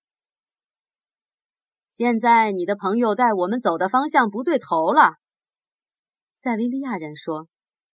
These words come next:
，“不过这些红鱼支持不了多久就会疲倦的。”然而上午过去了，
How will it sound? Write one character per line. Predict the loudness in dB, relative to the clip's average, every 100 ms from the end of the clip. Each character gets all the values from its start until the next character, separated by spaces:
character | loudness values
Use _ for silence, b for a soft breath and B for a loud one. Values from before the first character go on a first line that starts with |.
| _ _ _
，“不 | -2 -2 2
过 | 2 2
这 | -2
些 | 0 0
红 | 0 0
鱼 | -2
支 | 0 0
持 | 0 -2
不 | 0
了 | 0 0
多 | -2 -2
久 | -4 -8 -10
就 | -4 -4
会 | -4
疲 | -10 -12 -4
倦 | -2 0
的。” | -2 -10 _ _ _ _ _ _ _ _ _ _ _ _ _ _ _ _ _ _ _
然 | -2 0
而 | 0 -2
上 | -4 -6
午 | -6
过 | -6 -6
去 | -4 -6 -4
了， | -6